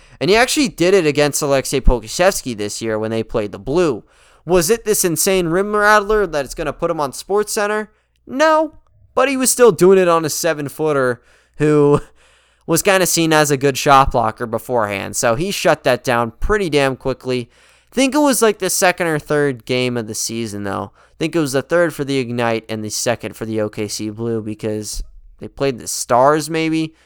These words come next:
to start things out. I don't know. Something like that. But outside the athleticism,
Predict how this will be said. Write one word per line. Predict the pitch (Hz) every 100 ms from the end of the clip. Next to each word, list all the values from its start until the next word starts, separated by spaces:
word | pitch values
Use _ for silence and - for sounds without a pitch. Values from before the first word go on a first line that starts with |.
| _ _
to | -
start | 151 170 156
things | 151 156 156
out. | 156 156 151 -
I | 131 120
don't | 95
know. | 95 92 92 - _ - -
Something | - 170 147 120
like | 113 107 104
that. | 120 113 110 _ -
But | 214 208 196 - - - - - -
outside | 208 - 220
the | 202 190
athleticism, | 170 165 165 156 156 139 139